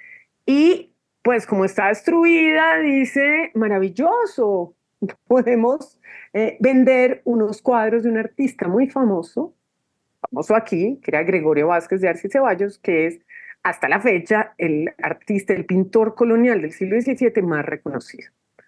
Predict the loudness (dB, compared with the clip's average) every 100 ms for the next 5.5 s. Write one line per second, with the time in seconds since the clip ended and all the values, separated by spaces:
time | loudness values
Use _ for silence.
0 | -20 -20 _ -6 -2 2 2 2 0 2
1 | 2 2 2 2 0 -2 0 0 0 -2
2 | 0 2 4 2 -2 -2 0 2 0 -2
3 | -4 -4 0 2 4 2 0 -2 -2 -4
4 | -16 -10 -4 0 0 -2 -2 0 0 -2
5 | 0 0 -2 -6